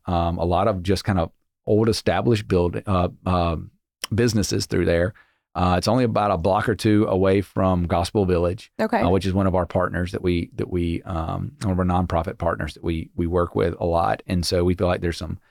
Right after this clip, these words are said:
Speaker 1: employment opportunities there. Uh, like, it really felt like it just checked all the boxes. And I don't know, you know,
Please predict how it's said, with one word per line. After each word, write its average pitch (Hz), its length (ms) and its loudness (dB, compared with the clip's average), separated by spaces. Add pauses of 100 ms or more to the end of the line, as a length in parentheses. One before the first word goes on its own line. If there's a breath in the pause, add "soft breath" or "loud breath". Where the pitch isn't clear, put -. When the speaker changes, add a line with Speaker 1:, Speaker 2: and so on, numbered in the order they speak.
(240)
Speaker 1:
employment 123 480 2
opportunities 107 680 2
there. 95 420 2 (400)
Uh, 92 200 2
like, 92 160 2
it 131 100 0
really 127 220 2
felt 113 240 0
like 101 160 0
it 92 100 0
just 95 240 -2
checked - 260 -2
all 95 120 2
the 90 80 0
boxes. 87 420 -2
And 131 160 -4
I 151 40 0
don't 147 180 2
know, 120 420 4
you 117 140 0
know, 95 240 2